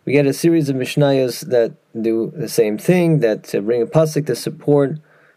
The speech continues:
some halacha. Also, the drasha in this first Mishnah is from the very same chapter in Yeshaya as the drasha of the previous Mishnah. This Mishnah begins with a discussion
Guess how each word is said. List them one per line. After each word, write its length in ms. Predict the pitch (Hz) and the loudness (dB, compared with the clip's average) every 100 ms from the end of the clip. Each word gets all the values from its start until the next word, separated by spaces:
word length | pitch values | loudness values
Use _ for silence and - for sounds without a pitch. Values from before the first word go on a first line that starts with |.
| _ | _
some 340 | - 117 107 | -8 -6 -6
halacha. 720 | - 107 135 160 156 147 131 - _ _ _ | -2 0 2 2 2 2 0 -10 _ _ _
Also, 320 | - 160 156 | 0 0 2
the 100 | 131 | -2
drasha 500 | 107 123 139 143 131 | 0 0 0 2 2
in 120 | 113 104 | 2 0
this 240 | 101 - | -4 -8
first 320 | 110 123 113 | -4 -4 -2
Mishnah 300 | 127 117 120 | -2 0 0
is 100 | 107 | -2
from 160 | - 113 | -2 -2
the 80 | 107 | 0
very 240 | 110 113 | 0 0
same 560 | 104 - 120 110 107 104 | -2 0 2 2 -2 -4
chapter 580 | - 139 143 151 127 110 | -2 0 0 0 -2 0
in 100 | 104 | 0
Yeshaya 680 | 101 - 151 151 117 110 - _ _ _ _ | -4 0 2 4 2 -2 -8 _ _ _ _
as 180 | 127 117 | -2 -2
the 100 | 101 | -2
drasha 300 | 104 113 110 | 0 0 0
of 100 | 104 | -4
the 100 | 98 | -4
previous 400 | 92 131 120 110 | -2 -2 -2 -2
Mishnah. 460 | 110 101 - 92 - _ _ _ | -4 -2 -4 -6 -8 _ _ _
This 100 | - | -2
Mishnah 240 | 175 156 | 0 2
begins 380 | 151 139 160 151 | 2 4 2 2
with 160 | 135 123 | 0 0
a 100 | 117 | 0
discussion 840 | 101 - 156 156 156 135 120 135 | -2 0 2 2 2 -2 -2 -8